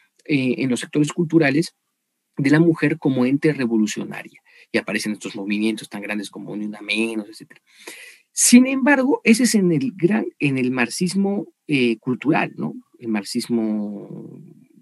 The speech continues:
que, que es un ala del marxismo. Pero el marxismo duro, el marxismo-leninismo, ¿no es cierto? Del que el Perú tiene la, la suerte de tener como, de tener un aspirante en el... ¿y por qué digo suerte? ¿Quién me dice por qué no tiene suerte eso?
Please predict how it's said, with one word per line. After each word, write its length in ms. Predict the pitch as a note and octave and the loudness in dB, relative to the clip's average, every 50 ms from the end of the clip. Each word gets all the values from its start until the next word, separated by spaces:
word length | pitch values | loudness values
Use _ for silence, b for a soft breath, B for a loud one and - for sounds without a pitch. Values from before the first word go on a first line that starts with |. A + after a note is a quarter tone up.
| _ _ _ _ _ | _ _ _ _ _
que, 160 | - B2+ A2 | -8 -8 -8
que 140 | - - C3 | -6 -6 -6
es 80 | - | -4
un 120 | C#3+ C3+ D3 | 0 2 2
ala 200 | E3 E3 C#3 A2 | 2 2 2 0
del 100 | G2+ G2 | -2 -6
marxismo. 220 | - - - - | -10 -14 -8 0
Pero 120 | - D#3 E3 | 4 6 6
el 60 | E3 | 8
marxismo 480 | E3 E3+ E3+ - C4 C#4 - - D#3+ | 6 4 2 -2 -6 -4 0 2 2
duro, 420 | D3 D#3 G3 F3+ C#3 B2 A#2+ - - - | 4 4 6 8 8 6 6 0 -4 -8
el 100 | A2+ B2 | -4 -2
marxismo-leninismo, 1120 | A2+ G#2+ G#2+ - E3 D#3+ D3+ C3 A#2 A2 A2 A2 A2 A#2+ C3+ C3+ A#2+ - - A2 B2 - _ - | -2 -2 -2 -2 0 0 2 2 2 2 2 0 0 0 0 0 -2 -2 -4 -4 -4 -4 _ -8
¿no 100 | - A#2 | -8 -6
es 60 | G#2+ | -4
cierto? 380 | - G#2+ G#2 - - - D#3 D#3+ B B B B B B B B - | -2 -4 -4 -4 -4 -8 -8 -8 B B B B B B B B 0
Del 160 | - A#2+ A2+ | 2 2 2
que 80 | - C3 | 2 0
el 60 | A#2 | 0
Perú 220 | - - C3+ D#3+ D#3+ | 0 4 4 4 4
tiene 260 | D#3+ F3 D#3+ D#3 C#3+ | 6 4 4 4 4
la, 320 | C3 A#2+ A#2 A2+ A2 G#2+ b b b b b b - | 2 2 0 0 -2 -4 b b b b b b -6
la 200 | - A#2 A2+ A2 A2 | 0 0 0 0 0
suerte 580 | - - D#3 D#3 D3 C#3+ A#2+ _ - C3+ B2+ | -2 0 2 2 2 0 -2 _ -6 -4 -2
de 100 | A2+ A2 | -2 -4
tener 380 | G#2+ A#2 A2 A#2 B2 B2 C3 - | -2 -2 0 0 0 0 -2 -4
como, 260 | - A#2 A2+ G#2+ G#2+ F#2+ - - | -4 -2 -2 -2 -2 -4 -8 -10
de 100 | - A2+ | -10 -8
tener 280 | G#2+ A2 G#2+ A#2 A#2+ A#2+ | -6 -2 0 0 0 0
un 260 | B2 C3 B2 A#2+ A2+ | 0 0 0 0 0
aspirante 760 | G#2+ - - A2+ G#2+ A#2 A#2 - - - - B2+ - G2 A2+ | -2 -2 -2 0 2 2 0 -2 -6 -4 -4 -2 0 0 -2
en 160 | A2+ A2 G#2+ | 0 0 -2
el... 340 | G#2+ G#2+ G#2+ G2+ A2+ A#2 A#2 | -2 -4 -6 -6 -4 0 0
¿y 100 | G#2 A#2+ | 0 0
por 160 | A#2 - A#2+ | 0 -2 0
qué 100 | - F3+ | 4 4
digo 200 | F3+ F#3 D#3 C#3+ | 6 6 6 4
suerte? 320 | B2+ - E3+ E3+ - C3 A2 | 2 2 0 0 0 -2 -4
¿Quién 160 | - D3 C#3+ | 0 0 0
me 60 | C3+ | 0
dice 140 | C3+ B2+ C#3 | -2 -6 -6
por 120 | B2 A#2 | -6 -4
qué 60 | A#2 B2 | -4 -4
no 80 | A#2 | -6
tiene 200 | - B2 B2 A#2 | -4 -2 -2 -2
suerte 300 | G#2+ - C#3+ B2 - C3 | -2 -4 -8 -8 -6 -6
eso? 120 | A#2+ A2+ | -8 -8